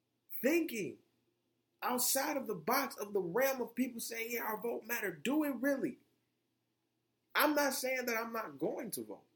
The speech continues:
I know I'm going to vote, right? But I think there needs to be something that said that people who don't vote, they have a right to not vote. But then to those people who don't vote, do, do not, do not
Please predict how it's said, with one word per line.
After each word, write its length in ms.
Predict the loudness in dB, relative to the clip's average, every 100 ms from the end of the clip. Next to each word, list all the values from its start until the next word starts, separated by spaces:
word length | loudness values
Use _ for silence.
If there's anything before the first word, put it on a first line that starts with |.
| 0
I 160 | 0
know 220 | 0 -4 -6
I'm 160 | -4
going 160 | -4 -6
to 80 | -10
vote, 220 | -12 -12 -12 _ _ _ -8
right? 320 | -4 -4 -6 -14 _ _ _ -20 _
But 360 | 4 4 2 -6 -2
I 140 | -2
think 280 | -2 -4 0
there 140 | 2
needs 200 | 2 -4
to 60 | -6
be 80 | -4
something 280 | -4 -2 -4
that 100 | -2
said 420 | 0 0 0 0
that 180 | 0 0
people 280 | -4 -6 -8
who 100 | -6 -2
don't 260 | -2 -4
vote, 280 | -4 -4 -2
they 100 | -4
have 140 | -4 -4 -6
a 40 |
right 200 | -6 -2
to 140 | -2
not 260 | -2 -4 -4
vote. 300 | -6 -4 -6 -12 _ _ _ -2
But 220 | -2 0
then 320 | 2 4 4
to 100 | 2
those 280 | 2 2 0
people 220 | -2 -6
who 180 | -6 -4 0
don't 320 | 0 0 -4
vote, 280 | -2 -2 -6 _ _ _ 2
do, 260 | 4 4 0 -12 _ _ -2
do 180 | 0
not, 340 | 2 0 0 -4 -10 -20 -20 _ _ _ _ _ _ _
do 180 | 2 4
not 320 | 6 4 2